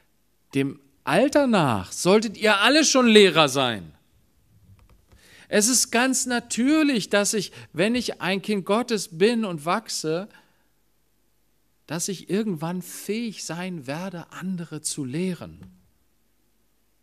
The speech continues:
Aber dazu gehört, dass ich diesen Schritt mache und tatsächlich ein Jünger werde. Denn das hat Jesus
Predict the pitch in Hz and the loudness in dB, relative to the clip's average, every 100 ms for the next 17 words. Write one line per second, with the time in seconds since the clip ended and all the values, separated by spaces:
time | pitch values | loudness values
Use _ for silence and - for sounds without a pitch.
0 | _ _ _ _ - - 151 180 202 - | _ _ _ _ -20 -6 0 2 2 0
1 | 202 196 180 247 285 214 175 190 156 208 | 0 2 4 4 2 0 -2 -4 -6 -6
2 | 196 208 - 247 247 220 185 180 190 196 | -2 -2 -2 -6 -2 -4 -2 -4 -4 -2
3 | 190 170 214 226 226 160 - 185 196 160 | -2 0 -2 -2 -6 -8 -8 -4 -4 -4
4 | 143 208 262 220 160 139 123 135 135 185 | 0 2 4 2 2 0 -2 -6 -2 -2
5 | 202 208 - 196 185 180 | -2 -6 -4 -6 -4 -6